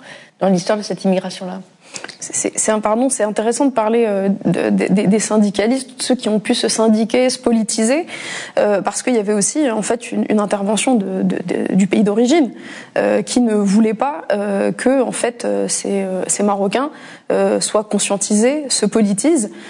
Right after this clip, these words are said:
Speaker 2: parce que ça voudrait dire que, euh, bah, à un moment donné, en fait, au retour du pays, enfin, euh, quand vous êtes, euh, voilà, mon, mon père me parle de, quand je lui demande, euh, qu'est-ce qui t'a fait rester en France,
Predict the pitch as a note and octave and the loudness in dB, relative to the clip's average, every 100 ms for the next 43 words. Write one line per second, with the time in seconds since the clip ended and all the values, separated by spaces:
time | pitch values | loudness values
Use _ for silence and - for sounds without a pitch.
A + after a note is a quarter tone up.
0 | - - - C#4+ - A3 G#3 G#3+ A#3 C#4+ | -8 -6 -2 -4 -2 -2 2 2 2 0
1 | - B3 C#4 G3 - G#3 G3+ G3 G3+ G3+ | 2 2 4 2 2 2 2 2 2 2
2 | A#3 C4+ - B3 G3+ G#3+ - A3 G3 F3+ | 2 0 0 -2 0 -2 0 0 0 2
3 | C#4 D4 D4+ D4 - - - - - - | 0 0 -4 -10 -14 -18 -20 -8 -6 -2
4 | G#3+ G3+ G3 A3 A3+ A#3 G3+ G3+ - - | 0 2 2 2 0 -2 -2 -2 -2 -2
5 | - - - - C2 A#1 - - - C4 | -4 -4 -6 -6 -6 -6 -6 -2 0 0
6 | G#3 G3+ G3+ A#3 G#3+ G3+ G3 A3+ A3+ G3+ | -2 -2 0 0 2 0 0 -2 -2 -4
7 | G3 - F#3+ G3 F#3+ G3+ A#3 G#3 G3 - | -2 -2 -2 -2 2 2 2 0 -2 -6
8 | - A3 - G#3+ G#3 A3 - A3+ G#3 B3+ | -4 -4 -4 -4 -2 -2 0 -2 0 -2
9 | B3+ | -2